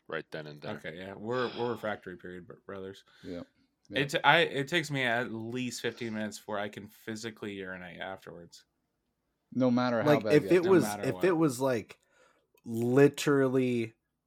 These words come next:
Speaker 4: wham bam and then had to go walk in the other room right then, no. But I would say within, like, five minutes or so.
Speaker 3: But
Speaker 1: Within
Speaker 3: there's a
Speaker 1: thirty
Speaker 3: delay.
Speaker 1: seconds.
Speaker 4: There, yeah, there's a delay. You
Speaker 3: Thirty
Speaker 4: can't, it's,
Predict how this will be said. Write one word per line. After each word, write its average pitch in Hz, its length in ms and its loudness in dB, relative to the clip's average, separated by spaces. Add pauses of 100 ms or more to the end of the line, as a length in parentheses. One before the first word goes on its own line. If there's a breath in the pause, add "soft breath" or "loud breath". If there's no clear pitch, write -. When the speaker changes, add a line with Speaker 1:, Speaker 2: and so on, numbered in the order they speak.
(280)
Speaker 4:
wham 127 380 4
bam 123 460 4
and 113 200 -2
then 113 120 -2
had 120 220 -4
to 113 60 -4
go 117 200 -2
walk 110 320 0
in 120 80 0
the 117 60 0
other 110 120 -4
room 113 220 -2
right 107 240 -6
then, 120 380 -2
no. 110 440 -2 (220)
But 113 160 0
I 120 100 0
would 117 180 0
say 120 180 2
within, 110 440 -4
like, 95 240 -10 (1080)
five 98 320 -4 (260)
minutes 98 400 -12
or 101 80 -14
so. 101 320 -14 (800)
Speaker 3:
But 143 80 -4
Speaker 1:
Within 185 140 0
Speaker 3:
there's 147 140 0
a 139 60 4
Speaker 1:
thirty 123 140 4
Speaker 3:
delay. 110 200 4
Speaker 1:
seconds. 71 460 -6
Speaker 4:
There, 165 240 8
yeah, 151 200 10
there's 143 180 8
a 123 40 -4
delay. 127 300 4
You 180 60 2
Speaker 3:
Thirty - 160 2
Speaker 4:
can't, 143 180 4
it's, 143 140 6